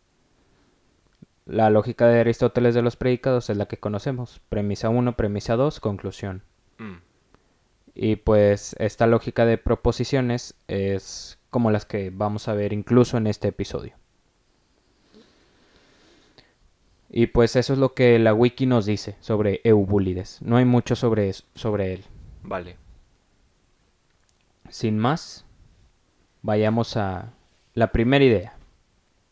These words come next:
Speaker 1: Esta primera idea de Eubulides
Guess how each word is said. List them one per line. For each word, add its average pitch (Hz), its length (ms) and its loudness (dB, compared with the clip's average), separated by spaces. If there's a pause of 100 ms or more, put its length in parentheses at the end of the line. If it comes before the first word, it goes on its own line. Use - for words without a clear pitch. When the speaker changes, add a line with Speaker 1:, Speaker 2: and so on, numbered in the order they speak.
(380)
Speaker 1:
Esta 131 380 2
primera 120 440 2
idea 123 360 4
de 123 300 0
Eubulides 131 920 0